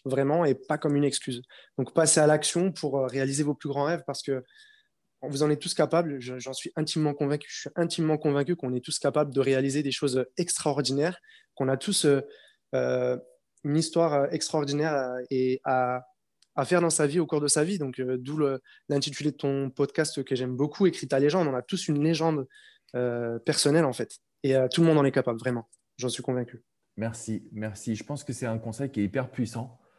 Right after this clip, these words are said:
Speaker 2: d'utiliser tout ce qu'on vit, tout ce qu'on a traversé, tout ce qui nous a laissé une forme de cicatrice, comme une force, en fait, comme une volonté de,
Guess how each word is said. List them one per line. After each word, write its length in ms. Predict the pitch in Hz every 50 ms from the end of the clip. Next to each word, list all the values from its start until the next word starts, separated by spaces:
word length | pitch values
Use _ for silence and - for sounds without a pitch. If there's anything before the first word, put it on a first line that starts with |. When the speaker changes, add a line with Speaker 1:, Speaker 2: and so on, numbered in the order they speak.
| _ _ _ _ _ _
Speaker 2:
d'utiliser 720 | - 107 104 113 107 - - 117 107 113 110 110 120 117 113
tout 160 | - - 131
ce 60 | -
qu'on 240 | - 117 117 113 113
vit, 240 | 107 123 143 147 143
tout 160 | - - 113
ce 100 | 113 -
qu'on 280 | _ - 110 107 107
a 120 | 110 101 104
traversé, 640 | - - - 117 110 110 107 - - - 143 135 139
tout 120 | - -
ce 100 | 110 -
qui 220 | - - 104 101 - _ _ _ -
nous 200 | 123 117 110 117
a 40 | 110
laissé 220 | 110 104 - 123
une 100 | 117 104
forme 220 | - 117 107 107
de 80 | 98 107
cicatrice, 760 | - - - 107 - - 101 - - - 160 160 - - - _ _ _ _ _ _ _ _ _
comme 220 | - 135 117 120
une 80 | 120 113
force, 420 | 113 - - 143 127 110 - -
en 60 | 104 87
fait, 240 | - 90 87 -
comme 240 | - - 117 110 110
une 100 | 110 110
volonté 460 | 98 107 131 120 123 117 113 135 135
de, 260 | 120 113 107 92 -